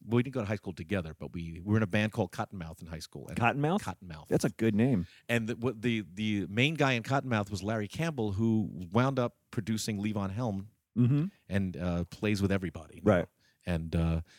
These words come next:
Speaker 1: and then the band broke up. And then we s-, we drifted apart. He, he is now, uh, the mayor of Roslyn, Long Island.
Speaker 2: Okay.
Speaker 1: And owns two very successful restaurants there.
Speaker 2: Mm-hmm.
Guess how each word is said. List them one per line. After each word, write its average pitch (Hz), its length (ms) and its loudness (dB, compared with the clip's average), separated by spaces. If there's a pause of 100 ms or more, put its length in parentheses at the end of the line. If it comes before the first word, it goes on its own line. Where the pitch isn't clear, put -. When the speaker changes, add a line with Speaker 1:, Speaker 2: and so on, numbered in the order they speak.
(120)
Speaker 1:
and 117 100 4
then 110 60 4
the 92 80 2
band 90 220 2
broke 85 180 -4
up. 85 140 -6 (260)
And 110 140 4
then 117 240 4
we 123 100 8
s-, 120 140 2
we 123 160 6
drifted 123 280 2
apart. 113 300 6
He, 143 160 0
he 160 240 2
is 131 140 4
now, 123 420 4
uh, 98 420 4
the 98 140 2
mayor 107 320 4
of 92 140 0
Roslyn, 104 440 0
Long 95 200 -2
Island. 90 360 0 (720)
Speaker 2:
Okay. 101 300 6
Speaker 1:
And 107 140 4
owns 104 180 0
two 123 260 4 (160)
very 120 200 6
successful 113 440 -2
restaurants 98 480 0
there. 85 320 -4
Speaker 2:
Mm-hmm. 120 260 2